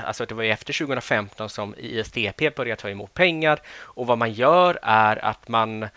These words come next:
i Azerbajdzjan rent inrikespolitiskt sett så, så grundar man ett nytt universitet.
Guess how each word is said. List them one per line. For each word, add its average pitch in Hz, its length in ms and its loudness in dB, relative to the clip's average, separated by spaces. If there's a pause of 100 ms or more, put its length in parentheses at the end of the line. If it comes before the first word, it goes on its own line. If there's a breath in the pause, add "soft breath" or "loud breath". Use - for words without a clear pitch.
(280 loud breath)
i 160 220 0
Azerbajdzjan 107 680 0
rent 107 180 -4
inrikespolitiskt 113 920 -8
sett - 200 -10
så, 107 440 -4 (300)
så - 140 -12
grundar 110 480 -2
man 107 200 -2
ett 101 120 -8
nytt 101 240 -12
universitet. 98 800 -8